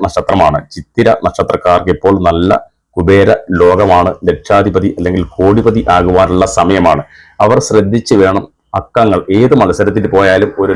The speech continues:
ലോട്ടറി മാത്രമല്ല മറ്റുള്ള കൂപ്പൺ ഞറുക്കെടുപ്പിൽ പോലും ചില നമ്പറുകൾ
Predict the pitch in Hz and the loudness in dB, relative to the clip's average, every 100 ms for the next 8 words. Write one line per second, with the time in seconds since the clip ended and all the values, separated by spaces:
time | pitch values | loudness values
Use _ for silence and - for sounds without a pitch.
0 | 92 98 107 123 104 92 95 95 92 98 | 0 0 2 0 2 0 0 -2 0 0
1 | 87 - 107 95 113 147 _ _ - 110 | 0 -2 -2 0 0 -2 _ _ -4 -2
2 | 135 143 120 98 104 117 113 117 104 104 | 0 2 2 2 0 0 -2 -2 -2 0
3 | 101 95 95 90 90 95 | 0 -2 -4 -4 -4 -2